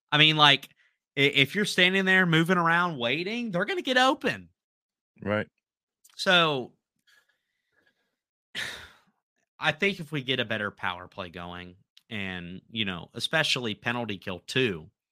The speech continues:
Speaker 1: we gotta learn how to kill penalties again. We were so good at it last year.
Speaker 2: It's
Speaker 1: But
Speaker 2: been decent.
Speaker 1: eh, yeah, but it can be better.
Speaker 2: Oh, yeah, it could be better.
Speaker 1: It needs to be better.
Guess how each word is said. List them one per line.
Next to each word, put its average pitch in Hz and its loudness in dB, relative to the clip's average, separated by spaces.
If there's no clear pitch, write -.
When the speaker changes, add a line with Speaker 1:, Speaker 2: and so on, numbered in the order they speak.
Speaker 1:
we 117 -6
gotta 151 4
learn 131 4
how 113 4
to 98 -6
kill 139 0
penalties 123 -2
again. 90 -10
We 131 -4
were 131 -6
so 151 2
good 147 4
at 151 4
it - -8
last 165 2
year. 92 -4
Speaker 2:
It's 226 0
Speaker 1:
But 147 8
Speaker 2:
been 104 6
decent. - -10
Speaker 1:
eh, 156 -2
yeah, 147 6
but 117 0
it 147 -2
can 131 2
be 110 -4
better. 87 -8
Speaker 2:
Oh, 151 4
yeah, 147 4
it 95 0
could 113 -10
be 92 -4
better. 101 4
Speaker 1:
It 143 -2
needs 160 4
to 139 -4
be 107 -6
better. 85 -8